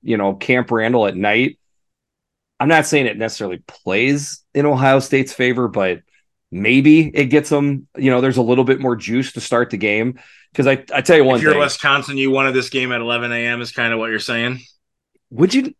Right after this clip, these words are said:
Speaker 1: I, what, I'm asking you, pretend, you know, put a big cheese, you know, brick on top of your head. Would you rather this be eleven o'clock or at night?
Speaker 2: A-, as a fan, I always, if I'm on the road, I wanna play,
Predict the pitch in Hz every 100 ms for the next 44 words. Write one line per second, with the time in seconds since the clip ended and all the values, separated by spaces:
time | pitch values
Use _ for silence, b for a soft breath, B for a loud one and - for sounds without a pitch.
0 | - 131 139 190 113 120 143 139 139 123
1 | 95 85 120 131 113 101 - 123 107 98
2 | 151 131 143 143 135 151 147 147 123 -
3 | _ 131 120 113 104 135 135 123 113 120
4 | 120 123 110 110 101 104 131 131 123 113
5 | 120 - 98 104 104 101 104 98 98 92
6 | 90 - - _ _ _ - 156 - 170
7 | 170 151 - - 165 170 180 165 131 127
8 | 131 139 139 135 - - 127 131 131 135
9 | 127 127 131 131 120 120 117 - 120 120
10 | 117 113